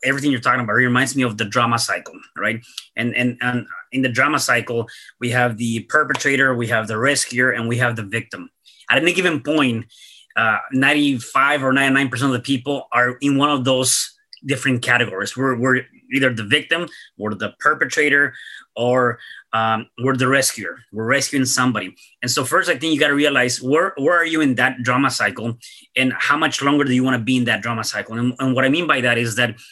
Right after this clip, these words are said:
you gotta be able to step out of that. Don't be the victim. Don't be the, uh, rescuer. Don't be the perpetrator. You gotta be, I, I was every one of those things, you know.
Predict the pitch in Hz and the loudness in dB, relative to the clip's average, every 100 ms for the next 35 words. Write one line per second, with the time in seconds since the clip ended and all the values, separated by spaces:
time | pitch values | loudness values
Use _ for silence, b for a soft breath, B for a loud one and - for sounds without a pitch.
0 | B - 127 156 165 170 147 156 - 123 | B -6 -2 2 2 2 0 -2 -2 -4
1 | - 139 - _ - 151 175 143 123 104 | -2 -4 -6 _ 0 2 2 0 0 2
2 | 262 - b b b b b b 110 131 | 0 -8 b b b b b b -8 -2
3 | 170 180 165 131 131 123 131 139 139 _ | 0 0 0 0 -4 -2 -4 -4 -10 _
4 | _ _ - 143 160 170 151 151 147 139 | _ _ -4 -2 0 -2 0 0 2 2
5 | 135 117 127 123 127 - 131 131 117 139 | 0 0 0 2 0 0 -2 -2 -2 -4
6 | 170 170 131 147 151 127 - 107 107 120 | -2 -2 0 -2 -2 -4 -6 -4 -4 -2
7 | 147 143 151 - 139 - 135 - 165 185 | -2 0 -2 -2 -4 0 0 2 2 2
8 | 151 - _ 156 165 165 147 156 135 127 | -2 -6 _ -2 0 0 0 0 0 0
9 | - 147 107 - 127 131 | 0 -2 -2 -2 -2 -2